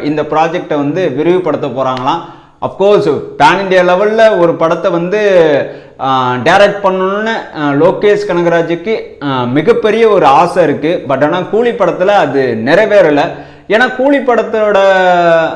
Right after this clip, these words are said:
அந்த படப்பிடிப்பு சமயத்துல பாத்தீங்கன்னா, ஏன்னா உள்ளதை உள்ளபடி சொல்லிடணும்ல, ஏன்னா அவ்வளவு நெருக்கடியை மனுஷன் வந்து சந்திச்சாரு. ஆ, தயாரிப்பு நிறுவனம் மூலமா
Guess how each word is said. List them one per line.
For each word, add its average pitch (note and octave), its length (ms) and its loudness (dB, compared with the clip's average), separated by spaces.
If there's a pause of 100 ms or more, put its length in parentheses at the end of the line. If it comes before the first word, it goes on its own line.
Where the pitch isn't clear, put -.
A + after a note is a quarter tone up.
அந்த D#3+ 320 -2 (440)
படப்பிடிப்பு G#3+ 440 0
சமயத்துல G#3+ 580 -2
பாத்தீங்கன்னா, F3+ 440 0 (540)
ஏன்னா G3+ 140 0
உள்ளதை A#3 480 2
உள்ளபடி G3 380 2
சொல்லிடணும்ல, D3 760 -2 (480)
ஏன்னா G#3+ 200 -2
அவ்வளவு B3+ 540 4
நெருக்கடியை G3+ 540 2
மனுஷன் C#3+ 380 0
வந்து C3+ 500 -2
சந்திச்சாரு. C#3 680 -2 (320)
ஆ, B2 360 -2
தயாரிப்பு A#3 600 2
நிறுவனம் F3+ 540 -2
மூலமா F#3+ 460 0